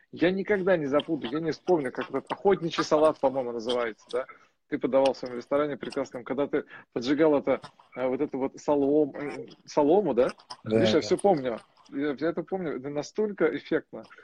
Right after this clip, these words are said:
Speaker 1: и настолько это круто, то, что ты чувствуешь это ощущение, да, что еда совершенно другой вкус принимает. То есть и, и запах, и вот все, и эмоциональное состояние, и официанта, и, собственно, и шефа,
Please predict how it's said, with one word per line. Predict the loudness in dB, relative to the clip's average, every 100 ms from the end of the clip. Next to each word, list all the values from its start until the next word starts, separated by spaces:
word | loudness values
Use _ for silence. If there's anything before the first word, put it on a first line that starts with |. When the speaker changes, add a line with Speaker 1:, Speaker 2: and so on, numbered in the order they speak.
| _ -14
Speaker 1:
и |
настолько | -14 -10 -8 -8
это | -8
круто, | -6 -6 -6 -10
то, | -12
что | -12 -6
ты | -6
чувствуешь | -6 -8 -10 -8
это | -8 -8
ощущение, | -10 -10 -6 -6 -6
да, | -8 -8
что | -8 -8
еда | -4 -6
совершенно | -6 -10 -8 -6 -4
другой | -2 -2
вкус | -4 -8
принимает. | -6 -8 -6 -10 -12 _ _ -20 -20 _ _ _
То | -6
есть | -6 -14 -20 _
и, | 2 2
и | 2 0
запах, | 4 4 2 -6
и | -6 -4 -2 -2
вот | -6 -8
все, | -2 0
и | 2 -2
эмоциональное | -4 -2 0 0 -2 -6
состояние, | -10 -6 -4 -4 -6 -8
и | -4 -4
официанта, | -4 -8 -4 0 0 0 -6
и, | -8 -8 -8
собственно, | -12 -18 -16 -12
и | -10 -10
шефа, | -6 -6 -4 -8